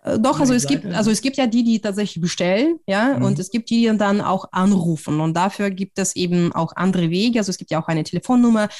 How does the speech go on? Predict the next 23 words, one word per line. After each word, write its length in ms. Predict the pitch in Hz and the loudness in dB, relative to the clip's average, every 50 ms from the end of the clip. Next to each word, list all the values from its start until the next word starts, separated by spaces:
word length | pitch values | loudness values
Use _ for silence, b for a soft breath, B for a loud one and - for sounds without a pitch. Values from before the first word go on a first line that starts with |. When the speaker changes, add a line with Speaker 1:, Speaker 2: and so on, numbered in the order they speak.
| B B | B B
Speaker 1:
und 120 | - 190 196 | -4 -2 -2
da 180 | 202 214 202 - | 0 -2 -2 -2
eben 320 | 208 208 208 202 202 - | -2 0 0 0 -2 -2
arbeitet 460 | 190 202 220 220 226 226 - 233 190 | -2 -2 0 0 -2 -2 -2 -4 -4
das 160 | 190 185 - - | -4 -6 -4 -2
Content-Team 760 | 247 262 285 277 220 202 190 - - 202 220 254 277 262 | 0 0 0 2 0 -2 -2 -2 -4 -2 0 2 2 2
gemeinsam 460 | 208 202 196 185 190 202 190 196 190 185 | 0 0 0 0 0 0 0 0 -2 0
mit 100 | 175 180 | 0 -2
dem 100 | 180 180 | -2 -2
Conversion-Team 800 | - 180 175 165 170 185 220 - - 185 170 - - 170 170 156 | 0 -2 -2 0 0 0 0 0 -2 -4 -4 -2 -2 -2 -2 -2
zusammen, 460 | - - 156 156 165 170 196 220 226 | -4 -6 -4 -2 0 0 2 2 2
sodass 280 | 202 180 180 175 175 | 2 2 0 0 -2
sie 60 | - 175 | -4 -2
sagen, 360 | 165 175 180 196 208 208 190 | -2 0 0 0 0 -2 -2
„Okay, 400 | 185 - - 214 185 160 B B B B B B | -4 -4 -2 -2 -2 -2 B B B B B B
lass 200 | - 214 - 254 | -6 -2 -2 0
uns 100 | 240 - | -2 0
mal 120 | 226 214 | 0 0
eine 120 | 202 196 190 | 0 0 -2
coole 300 | - - 208 196 175 196 | -2 -2 0 0 0 0
Webseite 480 | - - - - 180 165 160 - 175 | -2 -4 -4 -4 -4 -4 -4 -4 -6
bauen 320 | 156 165 165 170 190 214 214 | -4 -2 -2 0 -2 -2 -2
zusammen 560 | - 185 165 170 165 175 202 233 240 240 | -4 -6 -4 -2 0 0 0 0 -2 -4